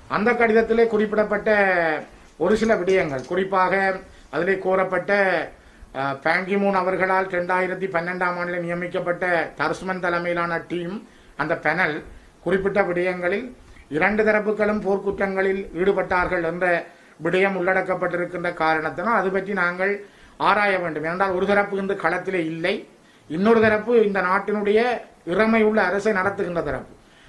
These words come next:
ஆகவே இந்த நாட்டினுடைய அரசை நடத்துகின்ற ஒரு இறைமை உள்ள அரசாங்கம் தன் குடிமக்கள் மீது போர் நடத்தியது, பராஜ் குண்டுகளை வீசியது, பொஸ்பரஸ் குண்டுகளை வீசியது, கொத்தணி குண்டுகளை வீசியது, ஆ, ஃபயர் ஜோன், ப-,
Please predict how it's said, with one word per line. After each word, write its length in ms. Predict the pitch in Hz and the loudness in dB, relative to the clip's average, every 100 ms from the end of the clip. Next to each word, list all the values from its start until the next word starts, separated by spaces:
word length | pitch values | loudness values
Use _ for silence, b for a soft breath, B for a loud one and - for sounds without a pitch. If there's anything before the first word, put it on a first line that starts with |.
| B | B
ஆகவே 240 | 151 196 | -2 0
இந்த 140 | 202 185 | 0 0
நாட்டினுடைய 920 | 175 202 214 233 233 233 233 226 - - B B | 0 0 0 0 4 4 4 2 0 -8 B B
அரசை 440 | 147 202 226 233 | 0 2 4 4
நடத்துகின்ற 600 | 220 208 208 214 208 214 | 2 0 0 -2 0 2
ஒரு 140 | 208 175 | 2 2
இறைமை 280 | 190 214 | 2 2
உள்ள 200 | 202 208 | 2 2
அரசாங்கம் 680 | 180 170 180 180 156 143 202 - B B B | 2 0 0 -2 -2 -6 -10 -16 B B B
தன் 280 | 165 196 233 | -2 -2 0
குடிமக்கள் 560 | 214 226 233 226 233 | 0 0 0 0 0
மீது 580 | 220 214 214 240 254 247 - b b b - | 2 0 0 -2 -2 -6 -14 b b b 0
போர் 240 | 196 254 | 4 6
நடத்தியது, 540 | 240 202 131 127 - - - _ - | 4 0 -2 -10 -14 -18 -20 _ -2
பராஜ் 320 | 180 233 233 | 2 2 0
குண்டுகளை 400 | 220 214 214 208 | 2 4 4 2
வீசியது, 460 | 196 190 196 190 233 | 0 -4 -2 0 0
பொஸ்பரஸ் 480 | 202 202 220 220 220 | 0 0 2 2 2
குண்டுகளை 400 | 214 202 196 185 | 0 2 2 0
வீசியது, 640 | 185 - 180 190 254 - B B | -4 -6 -2 -2 -2 -6 B B
கொத்தணி 380 | 190 190 233 226 | -2 2 2 2
குண்டுகளை 400 | 220 202 196 190 | 0 2 2 0
வீசியது, 580 | 185 170 175 175 233 262 B B B B | -2 -6 -2 -2 -2 -6 B B B B
ஆ, 520 | 156 160 160 160 156 | 0 2 2 2 0
ஃபயர் 300 | 151 175 214 | 0 0 2
ஜோன், 300 | 214 226 202 | 4 2 2
ப-, 320 | 180 175 160 | 0 0 0